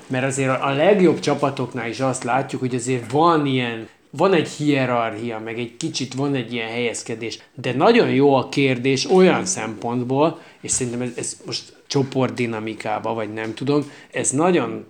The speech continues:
érdekes kérdés, hogy az, hogy ők azt gondolják, hogy egyébként ők egyénileg mondjuk jobb játékosok-e,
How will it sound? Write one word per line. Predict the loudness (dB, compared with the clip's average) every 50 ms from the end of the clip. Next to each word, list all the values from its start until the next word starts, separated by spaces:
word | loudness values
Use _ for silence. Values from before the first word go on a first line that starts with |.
| -20 _ -8
érdekes | -6 -6 -6 -6 -6 -8 -6 -4 -4 -2 -4 -4 -4
kérdés, | -4 -6 -6 -6 -2 0 2 2 2 2 -2 -6 -12 -20 -20 -20 _ _ _ _ _
hogy | _ -8 -8 -8 -8 -10 _ _ _
az, | 2 4 6 6 6 6 4 0 -2 -6 -12 -20 -20 _ _
hogy | -6 -2 0 2
ők | 2 2 2 4
azt | 4 4 4 4
gondolják, | 4 2 4 4 2 2 2 2 0 0 -2 -4
hogy | -4 -4
egyébként | -4 -2 -2 -4 -4 -4 -6 -6 -4 -4
ők | -6 -6 -4
egyénileg | -4 -4 -4 -2 0 -2 0 0 -2 -4 -4 -6 -6 -8
mondjuk | -8 -8 -8 -8 -8 -6 -4
jobb | -2 -2 -2 -2
játékosok-e, | -2 -2 -2 -2 -4 -4 -8 -8 -8 -8 -10 -10 -10 -10 -12 -12 -10 -8 -6 -4 -4 -4 -4 -6 -10